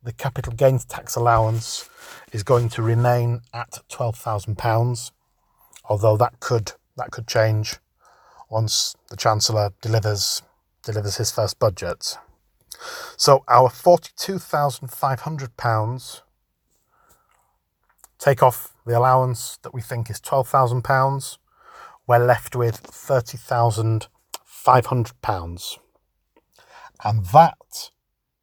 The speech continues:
amount is then subject to either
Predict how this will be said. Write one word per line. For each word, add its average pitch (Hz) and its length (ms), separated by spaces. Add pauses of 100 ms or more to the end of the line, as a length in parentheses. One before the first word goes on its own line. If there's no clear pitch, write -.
(380)
amount 117 640
is 101 220
then 131 300
subject - 1040 (560)
to 120 520
either 127 680